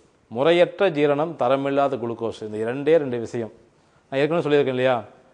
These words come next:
அளவுக்கு அதிகமானால் அமிர்தம் நஞ்சு, பசித்து புசி.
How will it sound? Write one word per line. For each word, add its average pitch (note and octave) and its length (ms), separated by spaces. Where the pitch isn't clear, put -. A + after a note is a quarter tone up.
அளவுக்கு D3+ 480
அதிகமானால் C#3 540
அமிர்தம் C3 400
நஞ்சு, A#2 460
பசித்து C#3 420
புசி. A#2 360